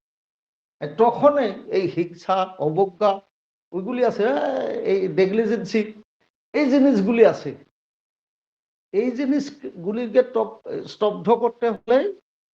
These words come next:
আপনার, আমাদের স্থানক জীবন হইতে লাগবে, ইষ্টপ্রাণতা আমাদের থাকতে লাগবে। আর এই ইষ্টপ্রাণতাকে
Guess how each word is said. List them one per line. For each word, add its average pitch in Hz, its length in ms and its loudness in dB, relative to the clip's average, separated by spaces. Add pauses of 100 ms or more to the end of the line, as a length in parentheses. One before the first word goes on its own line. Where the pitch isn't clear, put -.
(420)
আপনার, 190 500 -4
আমাদের 196 760 0
স্থানক 214 500 0
জীবন 185 440 -2 (1300)
হইতে 190 220 0
লাগবে, 135 440 0
ইষ্টপ্রাণতা 208 1040 0
আমাদের 214 360 -2
থাকতে 175 340 -6
লাগবে। 135 280 -4 (1200)
আর 185 420 -6 (800)
এই 220 300 2
ইষ্টপ্রাণতাকে 254 1300 2